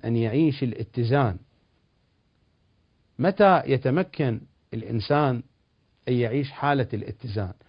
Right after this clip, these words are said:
وحالة الاتزان حالة لا تطلبها الأديان فقط، حتى الملحدون يطلبون حالة الاتزان،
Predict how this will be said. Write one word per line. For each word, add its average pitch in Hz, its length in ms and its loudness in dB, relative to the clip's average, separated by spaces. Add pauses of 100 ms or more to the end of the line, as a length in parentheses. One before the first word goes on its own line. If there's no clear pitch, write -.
(160)
وحالة 202 460 2
الاتزان 143 640 -2
حالة 185 480 2 (360)
لا 190 180 8
تطلبها 202 540 4
الأديان 123 460 0
فقط، - 320 -8 (680)
حتى 208 380 4
الملحدون 165 680 4
يطلبون 165 640 4 (120)
حالة 147 420 4
الاتزان، 101 560 -4